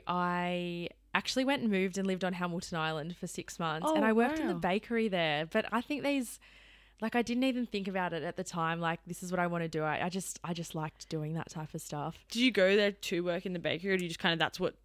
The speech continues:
Speaker 2: came up as a job and
Speaker 1: Yeah, like, it just came up as a job, and I was like, "All right." Like, I thought it was amazing money being s-, like,
Speaker 2: <laughs> Yeah.
Speaker 1: eighteen or whatever at the
Speaker 2: This is
Speaker 1: time. I was
Speaker 2: great.
Speaker 1: like, "Yes, I'm gonna be on a salary."
Speaker 2: <laughs>
Speaker 1: Um, so yeah, no, I ju-, I worked in there, and I was
Speaker 2: Wow.
Speaker 1: like, "Okay, I really like all this stuff," but again,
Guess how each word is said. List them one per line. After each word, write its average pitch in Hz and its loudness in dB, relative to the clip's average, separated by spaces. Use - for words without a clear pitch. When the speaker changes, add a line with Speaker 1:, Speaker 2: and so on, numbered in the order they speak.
Speaker 2:
came 165 2
up 160 -2
as 165 -2
a 170 0
job 156 -2
and - 0
Speaker 1:
Yeah, 247 8
like, 190 4
it 180 0
just 202 -4
came 208 0
up 196 0
as 190 -4
a 190 -2
job, 160 0
and 165 -2
I 160 -2
was 160 -4
like, 170 -4
"All 214 -2
right." 208 -4
Like, 175 -2
I 180 -2
thought 185 2
it 175 0
was 180 -4
amazing 165 -2
money 160 -2
being 160 -2
s-, - -8
like, 165 0
Speaker 2:
<laughs> - -2
Yeah. 240 6
Speaker 1:
eighteen 185 6
or 180 4
whatever 175 4
at 262 6
the - 2
Speaker 2:
This 247 0
is 233 6
Speaker 1:
time. 190 8
I 208 8
was - 6
Speaker 2:
great. 202 4
Speaker 1:
like, 247 -6
"Yes, 320 2
I'm 233 2
gonna 233 2
be 240 0
on 226 0
a 233 0
salary." 226 0
Speaker 2:
<laughs> 269 4
Speaker 1:
Um, 202 4
so - 2
yeah, 233 8
no, 196 6
I 190 6
ju-, 208 2
I 196 6
worked 190 2
in 202 0
there, 165 4
and 165 0
I 165 0
was 165 2
Speaker 2:
Wow. 185 4
Speaker 1:
like, 185 0
"Okay, 208 -2
I 202 -4
really 240 -2
like 190 -2
all 190 -2
this 180 -6
stuff," 165 -4
but 165 -2
again, 160 -4